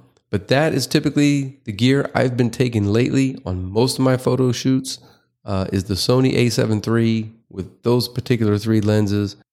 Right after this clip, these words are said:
especially in those bridal formal situations. That's just what I've been having great success with here in the last, uh, probably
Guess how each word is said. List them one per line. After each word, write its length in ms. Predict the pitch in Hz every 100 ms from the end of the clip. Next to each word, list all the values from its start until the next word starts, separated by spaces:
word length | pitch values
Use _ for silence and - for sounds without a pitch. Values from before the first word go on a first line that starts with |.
| -
especially 560 | 98 - 127 127 127
in 80 | 110
those 220 | 107 101
bridal 480 | - 104 104 107 101
formal 440 | - 110 104 104
situations. 920 | 95 107 98 101 101 98 - 101 92 - _ _ _ _
That's 200 | - 120
just 220 | - 123 135
what 80 |
I've 140 | 127 117
been 180 | 123 117
having 460 | 123 120 123 113 - _ _ _ 98
great 280 | 107 127 131
success 480 | - - 147 156
with 220 | 123 107 -
here 140 | 107
in 80 | 98
the 60 |
last, 500 | 95 98 95 90 -
uh, 280 | - 90 90
probably 960 | 90 - 98 95 98 104 98 92 87